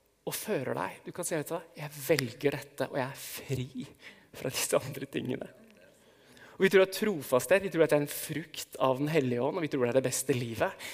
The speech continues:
Så det å gifte seg, det er også en vei til frihet. Så hvis vi spør, «Hva er et ekteskap?» Så svarer vi, «Vet du hva?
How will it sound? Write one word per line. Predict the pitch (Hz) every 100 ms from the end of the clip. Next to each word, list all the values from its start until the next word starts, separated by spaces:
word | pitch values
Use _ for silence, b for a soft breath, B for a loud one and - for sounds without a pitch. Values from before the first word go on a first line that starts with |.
| B B
Så | -
det | 147 135 143 156 B
å | - 143
gifte | 143 - - 110
seg, | 131 143 B -
det |
er | 123
også | 107 123
en | 117
vei | 107
til | - 131
frihet. | - 104 - - - - - _ _ _ _ _ _ _ - B B B B B
Så | -
hvis | 190 254
vi | -
spør, | 233 175
«Hva | 160 180 220 262 185 185 202
er | 226
et | 233 226
ekteskap?» | - - 156 - 220 - - - - -
Så | - 185
svarer | - 185 147
vi, | 170
«Vet | 151
du | -
hva? | -